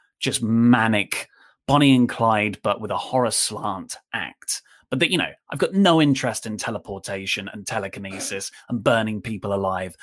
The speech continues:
and voodoo making people vomit viscous black liquid on my pro wrestling shows. Thank you very much. So I, I, I don't know what,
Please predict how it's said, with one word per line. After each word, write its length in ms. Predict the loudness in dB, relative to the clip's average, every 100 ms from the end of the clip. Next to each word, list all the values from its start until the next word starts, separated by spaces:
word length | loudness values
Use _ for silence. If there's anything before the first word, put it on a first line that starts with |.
| -8
and 220 | -4 -2
voodoo 440 | 4 6 6 4 0
making 420 | 0 -2 -4 -6
people 320 | -6 -8 -6
vomit 360 | -2 -2 -2 -6
viscous 320 | -6 -6 -8
black 320 | -6 -6 -4
liquid 360 | -6 -6 -6 -8 -10 -6 2
on 100 | 4
my 200 | 6 4
pro 280 | 0 -2 0
wrestling 460 | -2 -2 -6 -6
shows. 440 | -8 -6 -8 -10 -14 _ -12
Thank 320 | -10 -12 -14
you 60 |
very 200 | -12 -12
much. 560 | -8 -8 -8 -6 -4 -4 -8 -20 -20 -20 -14 0
So 260 | 4 4 4
I, 140 | 0
I, 180 | 0 0 2
I 100 | 2
don't 260 | 4 4 4
know 300 | 2 2 -2
what, 540 | -6 2 6 6